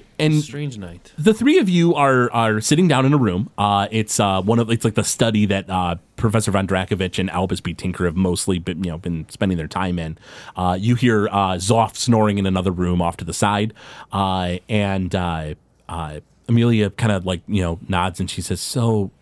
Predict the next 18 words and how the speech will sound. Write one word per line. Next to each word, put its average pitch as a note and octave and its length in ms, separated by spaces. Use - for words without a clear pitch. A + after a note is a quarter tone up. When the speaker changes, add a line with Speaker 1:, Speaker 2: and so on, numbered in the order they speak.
Speaker 1:
um, F2+ 380
yeah, D#3+ 180
what, A#2 240
uh, G2+ 140
what A#2 160
can A2+ 100
I G#2 100
help A#2+ 300
with?" E2 240
Speaker 2:
Well, D3+ 140
I E3 60
was D#3+ 180
wondering, B3+ 300
since F3+ 240
you G#3+ 440
were C#3+ 180
with C3+ 580
Glarus A#2+ 600